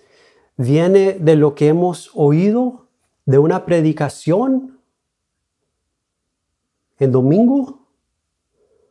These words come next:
¿Viene de lo que hemos leído en la Escritura?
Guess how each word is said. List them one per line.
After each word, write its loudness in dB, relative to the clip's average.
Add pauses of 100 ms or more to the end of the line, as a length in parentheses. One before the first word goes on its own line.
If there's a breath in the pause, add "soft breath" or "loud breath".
(340)
¿Viene 2
de 2
lo 2
que 4
hemos 0
leído 4
en 0
la -4
Escritura? -4